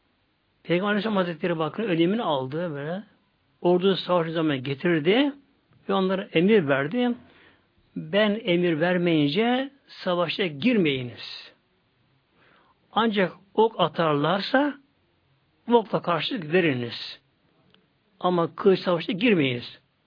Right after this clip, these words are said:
buyurdu. Peygamber dua etti çok. Peygamber çok dua etti, Allah dua etti. Yalvarır Allah Teala'ya. Bir ara Peygamber sanki uyku geri gibi oldu Aleyhisselam Hazretleri Peygamberimize.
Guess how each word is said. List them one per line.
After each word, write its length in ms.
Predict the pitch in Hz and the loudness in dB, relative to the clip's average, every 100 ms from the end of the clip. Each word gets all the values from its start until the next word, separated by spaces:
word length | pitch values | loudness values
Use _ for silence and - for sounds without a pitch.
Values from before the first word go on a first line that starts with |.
| _ | _
buyurdu. 440 | 143 123 151 269 285 - _ _ _ _ _ _ _ _ - | -14 -12 -8 -6 -6 -12 _ _ _ _ _ _ _ _ -2
Peygamber 420 | 220 196 240 170 | 0 2 0 -2
dua 200 | 185 139 | -2 -2
etti 140 | 127 | -4
çok. 340 | - - - - - _ _ _ - | -12 -14 -20 -20 -20 _ _ _ -12
Peygamber 280 | 202 156 | -8 -6
çok 240 | - 302 196 | 0 0 0
dua 140 | 143 | -2
etti, 100 | 131 | -2
Allah 240 | 117 117 - | -6 -8 -12
dua 140 | 143 120 | -12 -10
etti. 140 | 117 | -2
Yalvarır 220 | 202 190 | -2 0
Allah 300 | 175 135 123 | -4 -2 -4
Teala'ya. 580 | 120 123 117 123 180 220 - _ _ _ _ _ _ _ _ _ _ _ _ _ _ _ _ _ - | -4 -8 -6 -4 -4 -6 -10 _ _ _ _ _ _ _ _ _ _ _ _ _ _ _ _ _ -2
Bir 140 | 240 | 0
ara 440 | 190 180 175 262 - | 2 0 -2 -6 -10
Peygamber 680 | 170 170 175 156 160 160 147 | -2 0 0 -2 -4 -4 -8
sanki 240 | 151 160 | -6 -6
uyku 220 | 175 127 | -6 -6
geri 260 | 170 147 139 | -4 -2 -2
gibi 120 | 135 | -4
oldu 180 | 131 135 | -4 -6
Aleyhisselam 460 | 127 117 139 139 123 | -8 -12 -14 -14 -14
Hazretleri 360 | 127 127 131 | -14 -14 -14
Peygamberimize. 720 | 131 143 131 127 127 190 233 | -14 -12 -10 -10 -8 -6 -8